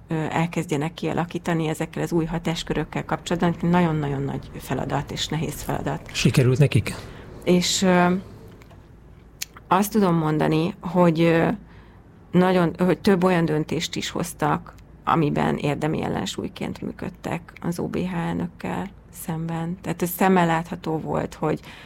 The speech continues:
Speaker 1: több olyan döntést is hoztak, amiben nem támogatták, vagy nem értettek egyet. Például a legutóbbi
Speaker 2: Pont egy példát akartam kérni, igen.
Speaker 1: Igen. Hát, ö, a legutóbbi, legutolsó, a legeslegutolsó jegyzőkönyvükben, ö,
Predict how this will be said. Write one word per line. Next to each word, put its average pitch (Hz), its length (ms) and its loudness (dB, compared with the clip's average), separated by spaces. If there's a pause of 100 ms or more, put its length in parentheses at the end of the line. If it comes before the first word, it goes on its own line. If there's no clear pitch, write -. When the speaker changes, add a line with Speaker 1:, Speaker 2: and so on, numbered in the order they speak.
(440)
Speaker 1:
több 185 240 4
olyan 151 180 4
döntést 160 380 -2
is - 100 -8
hoztak, - 380 -8
amiben 151 440 -2 (260)
nem 131 200 0
támogatták, - 720 -6
vagy - 140 -4
nem - 160 -2
értettek - 540 -8
egyet. - 260 -2
Például 190 260 4
a - 20 4
legutóbbi 160 640 0 (220)
Speaker 2:
Pont 123 120 2
egy 117 80 4
példát 101 340 6
akartam 107 400 4
kérni, 104 300 6
igen. 101 240 6
Speaker 1:
Igen. 175 380 2 (920)
Hát, 247 440 4
ö, 214 300 6 (560)
a 180 60 6
legutóbbi, 196 880 6
legutolsó, 170 800 4
a 156 100 4
legeslegutolsó 175 800 2
jegyzőkönyvükben, 170 1160 0 (580)
ö, 175 80 2